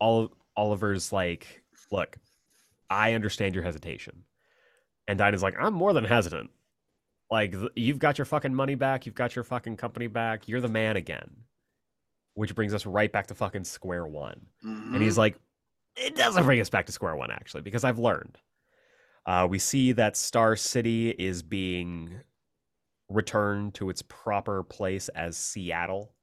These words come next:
Speaker 1: Uh, the Queen Industries building has now been turned into the Queen Foundation,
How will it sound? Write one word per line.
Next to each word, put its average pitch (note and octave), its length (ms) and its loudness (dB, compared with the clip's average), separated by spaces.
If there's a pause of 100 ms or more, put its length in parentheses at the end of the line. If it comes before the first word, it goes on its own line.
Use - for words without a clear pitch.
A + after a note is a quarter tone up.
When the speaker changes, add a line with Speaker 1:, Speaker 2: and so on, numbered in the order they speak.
(1600)
Speaker 1:
Uh, F2+ 280 2
the F2 80 -8
Queen A2+ 680 0
Industries G#2+ 540 -4
building G2 320 -4
has F#2 140 -6
now F#2 160 -4
been F#2 120 -8
turned F#2+ 240 -10
into F2 180 -12
the F#2 60 -12
Queen F#2 300 -10
Foundation, F#2+ 720 -8